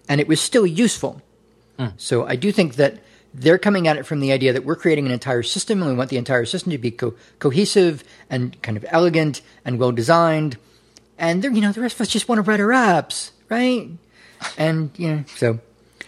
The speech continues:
Speaker 1: so it, it does make me think, you know, you can file all the bugs you want on this. They've made up their mind. They're not gonna bring it back. And I think that's, I, I find that really annoying because it's really something that I could have used on my apps. And now for the next ten years,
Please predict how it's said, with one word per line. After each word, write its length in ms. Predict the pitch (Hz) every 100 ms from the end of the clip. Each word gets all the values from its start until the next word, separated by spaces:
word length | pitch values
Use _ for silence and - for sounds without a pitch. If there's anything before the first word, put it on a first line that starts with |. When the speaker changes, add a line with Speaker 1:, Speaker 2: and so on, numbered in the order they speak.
| -
Speaker 1:
so 280 | - 202 175
it, 240 | - 208 196
it 120 | 185
does 160 | 196 165
make 140 | 170
me 80 | 147
think, 200 | 147 127
you 60 |
know, 140 | 117 113 _ _ _ _ 139 _ _ _ _ _ _ _ _
you 220 | 180 180
can 140 | 202 185
file 220 | 180 160
all 100 | 151
the 80 | 135
bugs 220 | 135 113
you 60 | 123
want 180 | 151
on 120 | 123 117
this. 300 | 120 - -
They've 340 | 143 139 113 131
made 200 | 139 123
up 80 | -
their 100 | 113
mind. 320 | 64 58 - _ _ _ _ _
They're 120 | 147
not 160 | 131 120
gonna 120 | 123
bring 140 | 113 107
it 80 |
back. 320 | - 65 117 - _ _ _ _ - _ _ _ -
And 120 | 170
I 60 | 175
think 140 | 202
that's, 240 | 190 - - - -
I, 280 | 175 214 233 -
I 180 | 214 233
find 200 | 233 185
that 140 | 170
really 180 | 160 156
annoying 340 | 139 131 - - _ _ _ _ _ -
because 400 | 143 139 113 120
it's 260 | 160 127 123
really 280 | 147 160
something 320 | 165 156 143 127
that 100 | 123
I 100 | 120
could 100 | 127
have 100 | 110
used 240 | 123 117
on 60 | 123
my 100 | 117
apps. 240 | 117 117
And 100 | 135
now 180 | 151 180
for 120 | 175
the 80 | 185
next 280 | 180 202 -
ten 200 | 226 226
years, 440 | 269 220 165 170